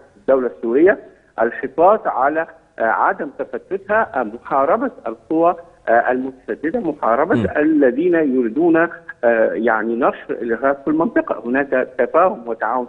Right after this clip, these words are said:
Speaker 1: في هذه المسألة، يمكن إذا أطلقت، آه، مبادرة في، آه،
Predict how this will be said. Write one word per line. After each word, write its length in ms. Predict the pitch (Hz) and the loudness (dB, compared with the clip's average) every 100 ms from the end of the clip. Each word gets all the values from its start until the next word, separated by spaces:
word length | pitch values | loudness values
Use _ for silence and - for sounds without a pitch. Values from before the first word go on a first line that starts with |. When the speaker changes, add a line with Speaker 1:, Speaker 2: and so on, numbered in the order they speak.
| - | -8
Speaker 1:
في 60 | 117 | -8
هذه 160 | 117 | -6
المسألة، 540 | 117 107 113 - 170 208 - - _ | -8 -8 -4 2 2 2 -2 -20 _
يمكن 500 | 123 339 240 - 123 131 | 0 2 2 0 -6 -4
إذا 160 | 127 | -4
أطلقت، 480 | 127 - 180 196 175 - - _ _ | -4 -2 0 2 0 -2 -18 _ _
آه، 260 | 123 127 123 | 2 2 0
مبادرة 680 | 127 131 127 127 175 175 170 - | -4 0 2 4 2 2 0 -6
في، 100 | 127 135 | -10 -6
آه، 420 | 107 117 113 | -4 -4 -4